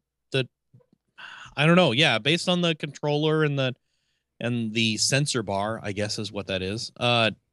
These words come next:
I don't know. It, it doesn't seem that super compelling to me. It is sort of interesting that they, in the sensor bar, they sort of have, um,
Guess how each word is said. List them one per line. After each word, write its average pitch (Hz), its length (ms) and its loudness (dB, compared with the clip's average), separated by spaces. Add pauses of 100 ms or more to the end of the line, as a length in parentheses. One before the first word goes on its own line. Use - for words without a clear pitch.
(680)
I 143 80 -2
don't 180 100 6
know. 190 200 6
It, 117 120 2
it 123 180 0
doesn't 139 280 0
seem 131 220 0
that 120 280 2
super 117 240 -4
compelling 117 380 -2
to 110 40 0
me. 104 200 -4 (600)
It 117 120 2
is 131 140 4
sort 139 260 4
of 123 80 4
interesting 131 340 0
that 120 140 -2
they, 113 320 0
in 117 120 -2
the 110 80 -2
sensor 143 280 0
bar, 127 200 4
they 110 120 2
sort 120 240 -2
of 107 80 -4
have, 110 360 0 (140)
um, 92 440 -10